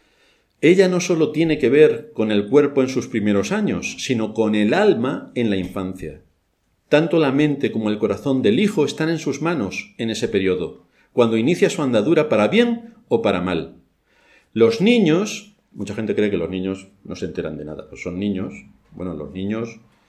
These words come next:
serán niños, pero no son tontos. Copian, supervisan y tienen un radar para absolutamente todo y lo absorben. Los niños, dice este autor y pastor,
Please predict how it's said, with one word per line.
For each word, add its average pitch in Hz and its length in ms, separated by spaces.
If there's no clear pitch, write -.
serán 95 300
niños, 113 280
pero 90 100
no 92 100
son 87 200
tontos. - 500
Copian, 139 800
supervisan 131 1000
y 131 220
tienen 131 340
un 131 120
radar 101 380
para 90 160
absolutamente 101 560
todo 147 240
y 117 60
lo 82 100
absorben. 64 680
Los 101 240
niños, 131 360
dice 98 420
este 101 220
autor - 420
y 104 100
pastor, - 500